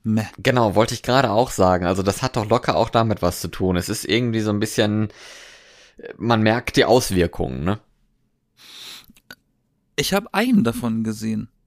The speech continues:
Speaker 1: zufälligerweise.
Speaker 2: Im Kino?
Speaker 1: Äh, West Side Story hab ich gesehen. Der ist da-, bei ein paar Sachen dabei und Gott sei Dank ist der unter anderem bei Beste Kamera, weil die ist mir nämlich aufgefallen bei dem Film.
Speaker 2: Mhm.
Speaker 1: Das ist tatsächlich zu Recht.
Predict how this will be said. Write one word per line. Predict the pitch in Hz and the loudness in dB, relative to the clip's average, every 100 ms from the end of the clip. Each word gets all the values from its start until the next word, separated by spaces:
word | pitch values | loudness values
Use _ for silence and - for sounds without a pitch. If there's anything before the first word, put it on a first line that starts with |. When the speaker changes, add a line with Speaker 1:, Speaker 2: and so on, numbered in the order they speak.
| - | -18
Speaker 1:
zufälligerweise. | - 170 - 107 107 107 104 95 - - _ _ _ _ _ _ _ - | -10 -8 -4 -4 -2 -4 -4 -6 -8 -16 _ _ _ _ _ _ _ -6
Speaker 2:
Im | 98 | -4
Kino? | 147 120 117 | 2 2 2
Speaker 1:
Äh, | 113 - _ _ _ _ _ _ _ - _ | -2 -10 _ _ _ _ _ _ _ -20 _
West | - 185 - - | 0 0 2 2
Side | 123 | 2
Story | 107 120 110 113 | 0 0 2 2
hab | 104 | 0
ich | - | -8
gesehen. | 110 104 120 | -8 -6 -4
Der | 156 147 | -2 0
ist | 127 - | -2 -4
da-, | 120 | -4
bei | 113 113 | 0 -2
ein | 110 | -2
paar | 113 107 | -4 -4
Sachen | 113 120 | -2 0
dabei | 107 101 104 104 | 0 0 0 0
und | 107 107 - | 0 -2 0
Gott | 156 180 - | 0 0 0
sei | - 156 143 | 2 4 4
Dank | 135 135 127 | 2 0 -2
ist | 131 120 131 | -4 0 0
der | 117 - _ _ _ - | 0 -2 _ _ _ -8
unter | 135 139 | -6 -2
anderem | 127 123 117 120 | 0 0 2 4
bei | 117 | 4
Beste | 110 117 120 | 4 0 -2
Kamera, | - 123 120 107 104 | -2 0 2 0 0
weil | 104 104 - | 0 -2 -2
die | 175 185 | 0 2
ist | 139 | 2
mir | 127 | 0
nämlich | 107 98 104 | 0 -2 -6
aufgefallen | - 101 - 98 | -10 -10 -6 -6
bei | 95 | -6
dem | 95 95 | -8 -10
Film. | 101 95 - _ _ _ - | -12 -14 -16 _ _ _ -10
Speaker 2:
Mhm. | 95 92 98 160 - _ _ _ _ _ _ | -10 -6 -4 -6 -8 _ _ _ _ _ _
Speaker 1:
Das | - 180 | -2 0
ist | 190 - | 0 -2
tatsächlich | 160 156 139 151 | -2 -2 -4 -4
zu | - 123 | -4 -2
Recht. | 104 104 - | -4 -6 -10